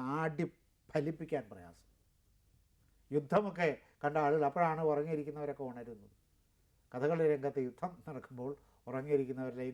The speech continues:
ഗോഗേ വിളികളും, അപ്പം ചെണ്ട പൊട്ടിച്ച് കളയണമെന്ന ആഗ്രഹത്തോടുകൂടി ഏഴ് ചെ-, ചെണ്ടക്കാരൻ കൊട്ടും. "പൊട്ടിപ്പോണെങ്കിൽ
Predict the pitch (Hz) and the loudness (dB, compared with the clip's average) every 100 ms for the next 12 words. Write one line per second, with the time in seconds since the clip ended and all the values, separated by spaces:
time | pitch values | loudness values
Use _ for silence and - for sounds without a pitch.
0 | 131 143 151 156 143 139 120 - _ _ | 2 2 2 -2 0 -2 -4 -10 _ _
1 | _ _ _ 135 151 - 143 151 165 160 | _ _ _ -2 0 2 2 4 4 4
2 | - _ _ - 185 - 196 202 170 165 | 0 _ _ -2 2 4 6 4 4 4
3 | 156 151 147 135 135 156 151 151 139 135 | 2 -2 -4 -4 0 2 2 2 -2 -2
4 | 127 120 - _ _ 131 147 143 151 - | -6 -12 -18 _ _ 0 0 2 -4 -4
5 | 135 131 135 127 123 117 113 - 110 _ | -4 -4 -2 -4 -6 -10 -16 -16 -20 _
6 | - 196 170 - 165 - 147 143 139 | 0 0 0 -4 -6 -4 -6 -6 -10